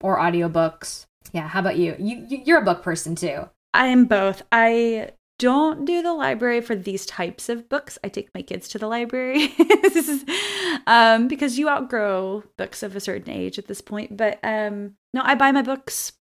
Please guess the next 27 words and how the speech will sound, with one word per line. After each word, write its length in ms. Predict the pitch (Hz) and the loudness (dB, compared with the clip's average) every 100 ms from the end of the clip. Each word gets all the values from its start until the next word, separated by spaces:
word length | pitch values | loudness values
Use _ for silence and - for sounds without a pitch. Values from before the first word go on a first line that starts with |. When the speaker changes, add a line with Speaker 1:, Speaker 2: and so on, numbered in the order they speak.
| _ | _
Speaker 2:
Um, 320 | 220 214 208 208 | -8 -4 -4 -4
I 100 | 214 | -6
keep 300 | - 240 - | -6 -8 -6
them. 320 | 233 226 233 | -4 -2 -2
Um, 520 | 247 - - 202 196 | -4 -8 -6 -6 -6
and 140 | 202 | -6
if 120 | 202 - | -8 -8
they're 160 | 202 | -8
not 220 | 190 190 196 | -6 -6 -8
a 40 | |
physical 340 | - 190 190 | -8 -10 -10
copy, 300 | 180 180 180 | -8 -8 -8
they 140 | 175 165 | -8 -8
are 80 | - | -6
Audible, 380 | 92 180 - - | -8 -8 -10 -10
which 280 | - - - | -10 -12 -8
I'm 140 | 202 | -6
an 60 | 196 | -6
Audible 360 | 180 180 180 | -6 -6 -8
junkie. 480 | 170 170 175 - 202 | -8 -8 -8 -8 -10
So, 320 | - 202 190 - _ _ | -8 -6 -6 -10 _ _
yeah, 240 | 262 320 311 - _ _ - | -6 -6 -6 -10 _ _ -20
just 240 | 277 - | -16 -10
curious. 460 | 269 247 247 247 - _ _ _ 214 | -6 -4 -4 -6 -16 _ _ _ -6
All 60 | |
right. 400 | 233 240 240 - _ - | -4 -2 -2 -4 _ -12
Well, 600 | 196 240 240 254 285 285 | 0 4 4 4 0 -4